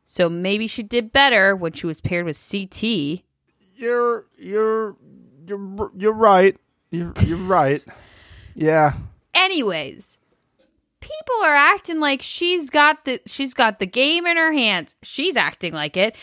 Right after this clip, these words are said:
Speaker 1: And then she's being like, "Oh, guys, I don't really have, I don't have this grandiose plan." And
Speaker 2: She has
Speaker 1: Huey's
Speaker 2: no
Speaker 1: like,
Speaker 2: plan.
Speaker 1: "Oh, come on, share with us. You know that you, we know you have a plan." She's like, "There's no plan." And Huey,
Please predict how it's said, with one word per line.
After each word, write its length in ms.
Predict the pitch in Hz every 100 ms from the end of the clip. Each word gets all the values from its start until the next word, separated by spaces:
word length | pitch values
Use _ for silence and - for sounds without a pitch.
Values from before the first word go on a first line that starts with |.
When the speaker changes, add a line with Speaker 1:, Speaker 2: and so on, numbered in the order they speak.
| -
Speaker 1:
And 140 | - 269
then 140 | 302
she's 380 | - 349 349 -
being 260 | 294 302 302
like, 160 | 262 -
"Oh, 180 | 233 254
guys, 240 | 214 208
I 140 | 190 202
don't 160 | 233
really 240 | 226 208 185
have, 720 | 180 196 190 165 160 - - _ _ _ _
I 100 | 185
don't 120 | 240
have 220 | 214 226 220
this 160 | 190
grandiose 680 | - 190 196 214 202 170 -
plan." 360 | - 214 190 - _ _ - -
And 80 | 220
Speaker 2:
She 80 | -
has 160 | 175 254
Speaker 1:
Huey's 140 | 294
Speaker 2:
no 80 | 170
Speaker 1:
like, 180 | 190 165
Speaker 2:
plan. 240 | 160 156
Speaker 1:
"Oh, 180 | 170 175
come 220 | - 269
on, 260 | 277 202 170
share 420 | - - 311 240
with 160 | 185 175
us. 180 | 160 -
You 80 | 240
know 200 | 262 269
that 80 |
you, 180 | 240 220
we 160 | - 240
know 140 | 233
you 140 | 247 240
have 80 | 196
a 40 |
plan." 180 | 190 226
She's 160 | - 175
like, 180 | 156
"There's 260 | - 262 262
no 180 | 226 226
plan." 440 | 226 247 220 170 - _ _ _ _ _ _ _ _
And 140 | 214 226
Huey, 560 | - 269 214 160 196